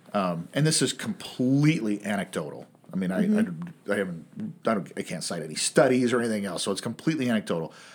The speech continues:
Speaker 1: I would say the vast majority of underage drinkers took their first drink to impress somebody else, right? They were in some
Speaker 2: Oh,
Speaker 1: kind of
Speaker 2: yeah.
Speaker 1: situation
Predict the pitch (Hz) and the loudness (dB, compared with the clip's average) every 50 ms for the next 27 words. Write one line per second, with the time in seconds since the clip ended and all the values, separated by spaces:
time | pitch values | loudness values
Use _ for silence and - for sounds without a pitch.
0 | - - - - - 156 151 - 151 135 117 107 95 87 - - 123 127 117 127 | -20 -2 2 4 4 6 6 4 4 4 2 0 0 -2 0 2 2 2 4 2
1 | 135 131 - - - 147 131 120 117 107 - 104 95 92 92 87 82 80 82 80 | 2 0 -2 -4 -4 -4 -4 -4 -4 -2 0 0 2 2 0 0 -2 -4 -6 -8
2 | - - - - - - - - - - _ _ _ _ _ _ _ _ - 101 | -10 -12 -18 -20 -20 -20 -20 -20 -20 -20 _ _ _ _ _ _ _ _ 0 0
3 | 107 95 85 - - - - _ _ _ _ - 107 107 104 113 120 120 - - | 0 0 0 -4 -12 -18 -20 _ _ _ _ 0 2 2 4 4 2 2 2 0
4 | 92 92 92 87 - - - 87 85 85 - - 101 123 139 143 - - - - | 0 0 0 -2 -4 -6 -8 -6 -6 -6 -2 -2 0 0 -2 -2 -6 -12 -16 -18
5 | _ _ _ _ _ _ _ _ _ _ _ _ _ _ _ _ - - 131 139 | _ _ _ _ _ _ _ _ _ _ _ _ _ _ _ _ 0 4 4 4
6 | 147 143 - 135 127 120 117 - - - 110 107 117 117 - - - - - - | 4 4 2 4 4 4 2 0 0 2 2 2 2 2 -2 -6 -8 -14 -16 -10
7 | - - 76 80 98 139 151 - - - _ _ _ _ - - 107 95 92 90 | -8 -6 -4 -2 -2 -2 -4 -6 -10 -20 _ _ _ _ -2 -2 0 0 -2 -4
8 | - - 95 85 - - - 107 90 80 76 73 73 76 - - - - - - | -2 -2 -2 -2 -2 -2 -2 -2 -2 -4 -4 -6 -8 -10 -12 -14 -16 -16 -14 -16
9 | - _ _ _ _ _ _ _ _ _ _ _ _ _ _ _ _ _ _ _ | -18 _ _ _ _ _ _ _ _ _ _ _ _ _ _ _ _ _ _ _
10 | _ _ _ _ - 113 135 175 175 - - - - - 117 117 113 113 110 101 | _ _ _ _ 2 4 4 4 2 0 -4 -8 -2 0 2 4 4 4 4 2
11 | - - 143 147 180 233 226 - 170 165 170 185 - - - 156 - - - 143 | 0 2 2 4 4 4 6 6 6 6 6 4 4 4 4 4 4 4 4 4
12 | 127 123 120 113 - - 76 65 73 80 | 6 6 4 2 0 -2 -4 -6 -8 -10